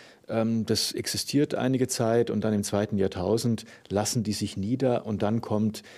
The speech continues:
eben am Ende des zweiten, im ersten Jahrtausend dann der Ackerbau langsam dazu. Erst in einer so experimentellen Phase so ein bisschen und dann wird er immer wichtiger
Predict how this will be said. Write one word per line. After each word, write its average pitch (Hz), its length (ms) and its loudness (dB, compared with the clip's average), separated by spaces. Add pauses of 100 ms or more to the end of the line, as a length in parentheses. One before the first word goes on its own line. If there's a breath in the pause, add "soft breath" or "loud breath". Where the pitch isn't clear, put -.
(140 loud breath)
eben 107 260 4
am 92 140 0
Ende 117 240 2
des 104 140 0
zweiten, 101 440 0
im 95 220 -2
ersten 107 400 -4
Jahrtausend 95 500 -2
dann 95 140 -2
der - 120 -4
Ackerbau 104 360 -2
langsam 98 360 -2
dazu. 104 440 -4 (260 loud breath)
Erst 123 300 0
in 107 80 -2
einer 104 120 -2
so 98 120 -2
experimentellen 107 800 -2
Phase 107 360 -2
so 90 100 -6
ein 113 100 -6
bisschen 113 520 -2
und 104 160 -2
dann 107 200 2
wird 110 140 2
er 104 80 2
immer 92 180 0
wichtiger 113 480 0